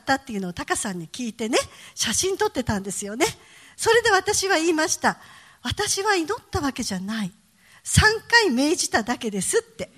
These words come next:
「大きくなるな」って。そしてこれは、実はそのイグアナはも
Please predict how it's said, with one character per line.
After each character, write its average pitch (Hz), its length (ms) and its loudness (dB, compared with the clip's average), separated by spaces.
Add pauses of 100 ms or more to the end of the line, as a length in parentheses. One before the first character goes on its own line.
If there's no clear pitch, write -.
(640)
「大 269 220 8
き - 160 -6
く 233 100 -6
な 214 160 -2
る 202 140 -4
な」 240 140 -2
っ - 20 -10
て。 - 320 -16 (520)
そ 508 200 4
し - 120 -2
て 427 120 0
こ 415 160 -2
れ 427 120 4
は、 359 80 -6 (800)
実 - 280 -4
は 440 180 4
そ 415 120 -4
の 392 120 0 (160)
イ 302 100 -4
グ 403 160 -6
ア 427 80 6
ナ 427 240 0
は 392 60 0
も 370 360 -2